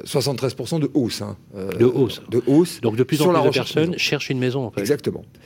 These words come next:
Speaker 1: Et, et on voit aussi sur notre portefeuille de, de gestion, c'est-à-dire des, les, les lots à la location, une grande difficulté à, euh, remettre en location des biens qui n'ont absolument aucune surface extérieure. Donc il y a, il y a une vraie évolution,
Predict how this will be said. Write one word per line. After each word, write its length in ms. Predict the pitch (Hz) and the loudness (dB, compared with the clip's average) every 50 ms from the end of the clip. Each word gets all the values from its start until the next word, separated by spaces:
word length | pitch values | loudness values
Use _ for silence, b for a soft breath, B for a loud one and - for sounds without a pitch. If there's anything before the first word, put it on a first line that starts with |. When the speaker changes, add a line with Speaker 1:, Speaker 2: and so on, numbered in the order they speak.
| B B B - | B B B -6
Speaker 1:
Et, 340 | - 117 113 113 107 - 110 | -2 0 0 2 0 0 2
et 40 | 120 | 2
on 80 | 120 131 | 2 2
voit 180 | 123 120 165 175 | 4 4 4 4
aussi 540 | 170 - - - - 160 160 160 160 139 | 4 2 -2 -4 -4 -4 -4 -4 -4 -4
sur 200 | 127 - - 135 | -6 -6 -6 -4
notre 160 | 123 123 117 - | -4 -4 -4 -4
portefeuille 480 | - 120 - - 131 - - 123 120 | -6 -6 -4 -4 -6 -2 -2 -4 -4
de, 320 | 104 104 101 98 90 - - | -2 -4 -6 -6 -6 -8 -8
de 160 | 92 95 92 | -8 -8 -6
gestion, 440 | 90 95 98 - - - 190 214 208 | -6 -6 -6 -6 -10 -8 -8 -8 -8
c'est-à-dire 280 | - 101 98 92 90 | -8 -8 -8 -8 -8
des, 340 | - 85 82 82 80 - - - | -8 -8 -8 -8 -10 -12 -12 -12
les, 200 | 92 95 92 76 | -12 -10 -10 -10
les 140 | 85 98 98 | -8 -6 -4
lots 140 | 107 113 | -2 -2
à 60 | 107 101 | 0 0
la 100 | 98 95 | -2 -2
location, 560 | 92 95 90 - 87 - - - 165 202 220 B B B B B B B | -4 -4 -4 -6 -8 -6 -4 -4 -4 -4 -6 B B B B B B B
une 120 | - 107 | -6 -4
grande 240 | 110 107 - 170 196 | -2 0 2 2 2
difficulté 840 | 196 170 151 - 156 - - - 104 - - 143 156 175 202 220 214 B B B B B B B B _ | 2 0 -4 -6 -8 -8 -8 -8 -8 -2 0 2 2 2 2 0 -6 B B B B B B B B _
à, 340 | - 117 127 131 143 147 131 | -4 -2 0 0 0 0 0
euh, 260 | 107 104 98 95 98 101 | -2 -2 -2 -4 -4 -4
remettre 400 | 101 98 139 147 160 156 - 139 | 0 0 2 2 2 -2 -2 -2
en 60 | 131 | 0
location 580 | 127 123 120 127 113 95 - - 139 156 175 | 0 0 0 -2 -4 -4 -4 -6 -4 -2 -2
des 160 | 185 143 131 113 | 0 0 0 0
biens 200 | 107 123 143 156 | 2 -2 -2 -4
qui 180 | 151 - 110 | -4 -4 -2
n'ont 300 | 104 110 117 127 139 135 | 0 0 0 0 0 0
absolument 600 | - - 110 - - 123 120 113 117 135 151 - - | -2 -6 -8 -4 -2 0 0 2 0 -2 -4 2 2
aucune 300 | 170 160 - - 143 147 | 2 2 2 -4 -12 -10
surface 380 | - - 110 - 127 120 - - | -8 -8 -8 -8 -8 -10 -10 -12
extérieure. 440 | 110 - - 104 95 87 73 76 - B B B B B B B B B | -14 -12 -12 -12 -12 -12 -14 -16 -18 B B B B B B B B B
Donc 120 | - 104 - | -10 -2 -2
il 40 | 143 | -2
y 20 | |
a, 60 | 127 | -2
il 80 | - 110 | 0 -2
y 40 | 123 | -2
a 60 | 120 | 0
une 120 | 117 117 | 0 -2
vraie 200 | 113 127 151 180 | 2 2 4 4
évolution, 520 | 170 147 147 131 123 117 - 160 180 220 | 4 2 0 -6 -6 -6 -8 -10 -12 -12